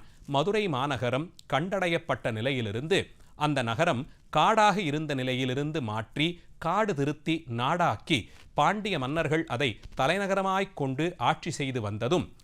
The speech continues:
மீனாட்சி அம்பிகையினுடைய அவதாரம், அம்பிகை சுவாமியை திருக்கல்யாணம் செய்து கொண்டது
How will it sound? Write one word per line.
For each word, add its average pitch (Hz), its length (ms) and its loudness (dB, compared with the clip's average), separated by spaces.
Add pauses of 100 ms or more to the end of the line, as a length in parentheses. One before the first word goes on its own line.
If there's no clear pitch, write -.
(180)
மீனாட்சி 156 480 0
அம்பிகையினுடைய 120 560 -2
அவதாரம், 123 640 0 (220)
அம்பிகை 160 580 0
சுவாமியை 147 440 0
திருக்கல்யாணம் 170 760 0
செய்து 120 280 -4
கொண்டது 110 460 -2